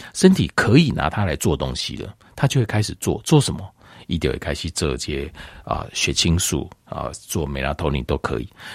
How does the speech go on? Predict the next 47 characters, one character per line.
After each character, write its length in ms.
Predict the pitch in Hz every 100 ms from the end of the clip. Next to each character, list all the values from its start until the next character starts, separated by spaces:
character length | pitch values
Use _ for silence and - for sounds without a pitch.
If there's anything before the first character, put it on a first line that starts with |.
| -
因 180 | - 131
为 100 | 117
精 180 | 107 156
氨 80 | 160
酸 160 | 151 147
也 100 | 78
是 180 | 80 78
这 140 | 87
个 160 | 76 73
原 160 | - 76 78
料 180 | 73
之 220 | 60 - 57
一。 100 | 53 _ - - -
那 100 | -
这 160 | 175 220
个 100 | 151
时 160 | -
候， 220 | 185 143 120 - _ - _ _ -
你 160 | 110
身 180 | 98 170
体 120 | 160
就 100 | 113
会 60 | 135
感 200 | - 71
受 140 | 110
跟 160 | 95 147
以 40 |
前 180 | 104 78
不 160 | 78 110
一 40 |
样 120 | 87
的 40 | 73
感 160 | - 85
觉， 280 | - - 117 -
所 160 | -
以 100 | 202 -
那 160 | 175 170
种 300 | 123 69 64
会 180 | - 180
觉 240 | - 95 90
得 180 | 90 - - - -
身 220 | - 160
体 180 | 107 71
软 180 | 82 90
软 180 | 117 85
无 120 | -
力， 140 | 87